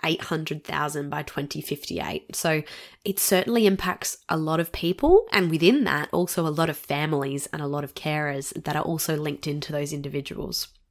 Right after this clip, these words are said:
I've found with a lot of clients have been working through how to have these conversations with loved ones about accessing services or maybe even sometimes about their own memory loss.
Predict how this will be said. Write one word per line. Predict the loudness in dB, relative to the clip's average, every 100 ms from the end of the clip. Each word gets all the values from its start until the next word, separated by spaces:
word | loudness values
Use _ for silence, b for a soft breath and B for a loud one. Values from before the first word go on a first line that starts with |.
| _ _ b b -4
I've | -2 -4
found | -4 2 4 4 2
with | 2 4 4 4
a | 2
lot | 4 2
of | 0
clients | 0 2 4 2 0 -4 -4 -4
have | -2 -4 0
been | 2 4 4
working | 6 4 2 0
through | 0 0 2
how | 2 -2 0
to | 0
have | 0 0
these | 0 0
conversations | -2 -4 -4 -4 -4 -4 -4
with | -4 -4
loved | -4 -4
ones | -8 -8 -6 -2
about | 2 2 0 _ -4
accessing | 0 0 2 0 2
services | 2 2 0 0 2 2 0
or | 0
maybe | 0 0 0
even | 0 -2 -4
sometimes | -2 -2 0 0 -2
about | -6 -4 -4
their | -4 -2
own | 0 0
memory | 2 2 4
loss. | 4 2 0